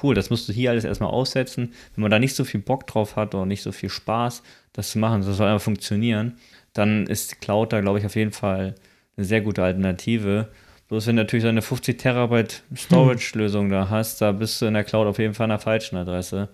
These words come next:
Speaker 1: Außer du machst jetzt nicht gedöns mit dem Fuse-Mount, <laughs> Google Drive.
Speaker 2: <laughs>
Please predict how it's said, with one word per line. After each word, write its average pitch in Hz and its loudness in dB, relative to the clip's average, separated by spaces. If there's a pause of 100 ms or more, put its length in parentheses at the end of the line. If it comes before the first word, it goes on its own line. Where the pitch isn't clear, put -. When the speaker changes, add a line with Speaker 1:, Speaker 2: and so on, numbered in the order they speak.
(360)
Speaker 1:
Außer 101 0
du 101 2
machst 101 0
jetzt - -4
nicht 101 -6
gedöns 101 0
mit - -10
dem 101 0
Fuse-Mount, 110 0 (180)
<laughs> - -2
Google 107 6
Drive. 107 4
Speaker 2:
<laughs> 117 2